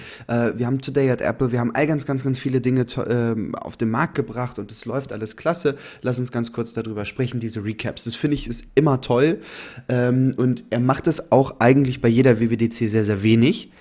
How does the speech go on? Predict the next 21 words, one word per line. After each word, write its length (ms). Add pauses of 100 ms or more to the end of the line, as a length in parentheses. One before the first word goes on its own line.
(380)
aber 180
bei 140
dieser 260
ganz 180
besonders. 760 (160)
Und, 460
ähm, 400
ich 160
war 80
mir 140
anfangs 320
nicht 80
so 80
sicher, 180
ob 80
ich 80
das 180
gut 200
finde 260
oder 180
nicht, 320